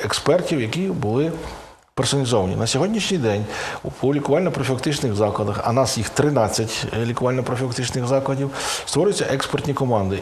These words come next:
І пацієнт, який попадає на оцінку повсякденного функціонування особи, персонально не знає про тих членів експертної команди, а також, е, члени експертної команди не володіють інформацією про те, як, хто перед ними буде,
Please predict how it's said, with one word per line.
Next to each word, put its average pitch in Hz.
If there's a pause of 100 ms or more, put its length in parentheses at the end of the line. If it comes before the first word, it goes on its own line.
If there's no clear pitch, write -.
І 127
пацієнт, 123 (220)
який 113
попадає 117
на 117
оцінку 117
повсякденного 113 (460)
функціонування 127
особи, 185
персонально 143
не 165
знає 123 (160)
про 127
тих 127
членів 120
експертної 127
команди, 170
а 113
також, 117
е, 123
члени 135
експертної 127
команди 185 (340)
не 156
володіють 139
інформацією 139
про 117
те, 180
як, 117
хто -
перед 127
ними 139
буде, 123